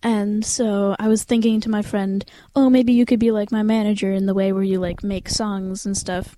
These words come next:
And, like, I could be a soloist who, like, actually does the singing and stuff like that." But I was like,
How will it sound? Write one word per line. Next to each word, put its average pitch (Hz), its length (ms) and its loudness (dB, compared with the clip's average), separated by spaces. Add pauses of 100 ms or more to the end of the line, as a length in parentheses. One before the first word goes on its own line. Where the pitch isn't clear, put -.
(120)
And, 208 120 -6
like, 190 240 -6
I 202 120 -4
could 208 140 -6
be 180 100 -6
a 165 60 -6
soloist 185 800 -2 (560)
who, 220 140 0
like, 185 200 0
actually 196 300 -2
does 196 240 2
the 208 100 -10
singing 185 560 -6 (360)
and 226 80 -8
stuff 208 220 -6
like 180 140 -2
that." 175 300 -4 (400)
But 202 300 -4
I 180 160 0
was 185 140 -6
like, 175 180 -8